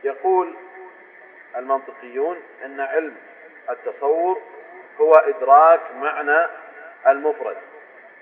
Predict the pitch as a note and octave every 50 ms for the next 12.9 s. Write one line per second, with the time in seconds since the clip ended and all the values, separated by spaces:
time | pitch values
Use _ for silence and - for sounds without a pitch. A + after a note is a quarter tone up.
0 | - - - - - - _ G#2+ A#2 B2 A#2 A#2+ D3+ E3+ E3 D#3 D3 D3 D3+ C#3
1 | A#2 B2 D#3 - D3 C#3 C#3 - - - - F4 - - - - - - - -
2 | - C3 - C#3+ C#3+ - - - D3 D#3+ D#3+ D3 - - - - D3+ D3 D3 C3
3 | C3+ C3+ C3 C#3+ E3 F3 - - - - - - - - - - - - - -
4 | - - C#3+ D#3+ D#3+ D3+ - D#3+ - - C3 D3+ D#3+ D3+ C#3 B2+ A2+ - G#2+ G#2
5 | - - - - - - - - - - - - - - - - - - A#2+ B2+
6 | C3 C#3 C3 - - B2 C3 C#3 D#3 E3+ E3 - - - - - - - - -
7 | - - - A2+ C#3+ D3 C3+ C3+ C3+ B2+ A#2+ A#2 A#2 C3+ C#3 - - - C3+ C#3
8 | - - - - - - - - - - - - - - - - - - A#2 B2
9 | B2 A#2 C3 D3+ D#3 D#3 D3+ - - C3 - C3+ C#3+ C#3+ C3 B2 A#2 A#2+ A#2+ A2
10 | G#2+ - - C3 C3 - - C3 C3+ D3 - B2+ A#2+ - D3 C#3+ D3 - B2 A#2
11 | A#2+ C3 - - - - - - - - - - - - - - - - - C3
12 | D3+ D3+ D3 C3+ B2+ B2+ C#3 C#3 - C3+ B2+ A#2+ A#2+ B2 A2 G#2 A2 G#2+